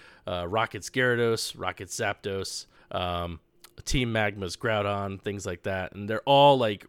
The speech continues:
redone. They look really nice. They, they, they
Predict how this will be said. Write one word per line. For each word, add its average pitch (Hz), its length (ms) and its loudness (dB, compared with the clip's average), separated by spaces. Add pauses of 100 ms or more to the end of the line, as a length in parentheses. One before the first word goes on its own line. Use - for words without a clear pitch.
redone. 139 720 4
They 107 120 0
look 127 180 -2
really 131 240 2
nice. 120 600 0
They, 98 520 -2
they, 90 360 -6
they 90 340 -6